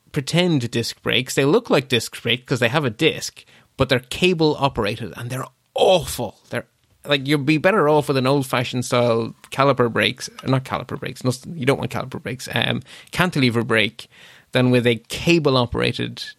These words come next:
disc brake. Like, in order f-, to be able to provide enough force on a little disc, you need the power of hydraulics. You need the fact that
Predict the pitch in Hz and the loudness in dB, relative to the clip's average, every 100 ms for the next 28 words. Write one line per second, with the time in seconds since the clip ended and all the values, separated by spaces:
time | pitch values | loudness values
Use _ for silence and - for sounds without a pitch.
0 | _ 113 - - - - _ - _ _ | _ -6 -6 -8 -10 -10 _ -20 _ _
1 | - - - _ _ _ _ - 127 131 | -20 -20 -20 _ _ _ _ -8 -8 -2
2 | 147 160 208 220 208 - - - 147 143 | 2 4 4 2 0 -4 -10 -2 2 2
3 | 151 139 131 123 139 139 127 127 - 127 | 2 -4 -6 0 2 2 2 0 -2 0
4 | 127 131 - 131 117 127 120 107 120 131 | 2 0 -4 -2 0 0 -2 0 0 -2
5 | - 120 120 120 135 135 131 120 - _ | -4 -2 0 2 4 4 4 0 -6 _
6 | _ 113 - - 120 120 113 113 113 110 | _ -12 -10 -2 2 4 4 0 0 -2
7 | 110 117 78 117 - 123 131 165 175 143 | 0 -2 -2 -8 -2 0 4 4 2 0
8 | 131 131 - 139 131 - - 120 117 107 | -2 -4 0 0 0 -2 -6 -2 -2 -2